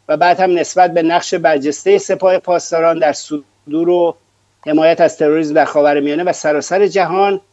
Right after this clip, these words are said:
از طریق نیروی برون مرزیش، یعنی نیروی قدس، و در سرکوب داخلی مردم ایران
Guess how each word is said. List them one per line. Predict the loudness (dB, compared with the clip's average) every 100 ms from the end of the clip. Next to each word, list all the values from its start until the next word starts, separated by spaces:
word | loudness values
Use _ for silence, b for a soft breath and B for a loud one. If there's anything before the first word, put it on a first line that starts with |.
| _ _
از | -6 0
طریق | 2 2 2 2
نیروی | 2 2 2
برون | 2 0 0
مرزیش، | 0 0 0 -2
یعنی | -2 0
نیروی | 0 0 -2 -2
قدس، | -2 -2 -2
و | 0
در | 0
سرکوب | 0 -2 -2 -4 -2
داخلی | 0 -2 -2 -2
مردم | -2 -2 -2
ایران | -4 -2 -2